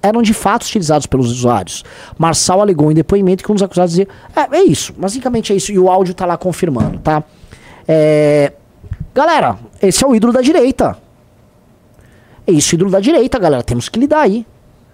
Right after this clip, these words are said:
né? Ah, mas coitada da direita, já tá fudida, né?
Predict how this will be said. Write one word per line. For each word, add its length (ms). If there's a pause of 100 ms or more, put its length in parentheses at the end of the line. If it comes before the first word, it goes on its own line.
(140)
né? 240 (1000)
Ah, 180
mas 160 (240)
coitada 360
da 80
direita, 340
já 100
tá 120
fudida, 500
né? 180